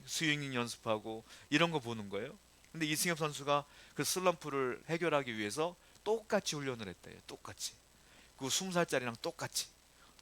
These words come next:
똑같이 기초부터 다듬고 똑같이. 그러다 보니까 자기의 마음에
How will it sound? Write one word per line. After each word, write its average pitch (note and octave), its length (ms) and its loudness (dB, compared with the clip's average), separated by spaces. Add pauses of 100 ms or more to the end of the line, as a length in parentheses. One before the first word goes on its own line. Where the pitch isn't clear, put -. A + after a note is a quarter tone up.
똑같이 E3+ 400 6
기초부터 - 440 0
다듬고 G2 420 -8 (300)
똑같이. - 420 -6 (580)
그러다 D3 340 8
보니까 C3+ 540 2 (300)
자기의 B2 320 4
마음에 A#2 420 6